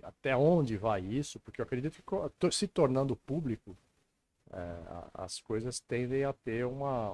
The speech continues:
uma, um cerceamento legal. Mais uma vez, dependente da sua opinião, da minha opinião, não é isso que eu tô discutindo. Tô discutindo o fato, a tendência, o que tá acontecendo lá nos Estados Unidos. Eu quis trazer essa curiosidade, achei que você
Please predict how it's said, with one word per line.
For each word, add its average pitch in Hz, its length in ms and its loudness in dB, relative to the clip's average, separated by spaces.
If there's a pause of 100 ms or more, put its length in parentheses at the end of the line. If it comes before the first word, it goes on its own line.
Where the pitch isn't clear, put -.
uma, 101 680 -6 (1080)
um - 60 -16
cerceamento 117 800 -2
legal. 104 420 0 (800)
Mais 101 240 -6
uma 139 140 0
vez, 104 300 -2
dependente 107 880 -6 (540)
da 104 160 -4
sua - 220 -6
opinião, 110 340 -2
da 113 100 0
minha 113 140 -4
opinião, 107 440 -6
não 135 160 -2
é 117 80 2
isso 127 160 -2
que - 60 -10
eu 139 60 -4
tô 139 100 -6
discutindo. - 460 -12 (160)
Tô 107 80 -16
discutindo 107 360 -10
o 131 40 -4
fato, - 520 -2
a 127 60 -6
tendência, 110 640 -6
o 113 40 -10
que - 60 -20
tá - 80 -4
acontecendo 120 720 -10 (300)
lá 104 180 -2
nos 110 160 -8
Estados 117 260 -8
Unidos. 104 400 -16 (580)
Eu 330 120 -12
quis - 200 -12
trazer 120 260 0
essa 113 160 -8
curiosidade, 107 640 -2
achei 107 360 -4
que - 140 -14
você 98 320 -8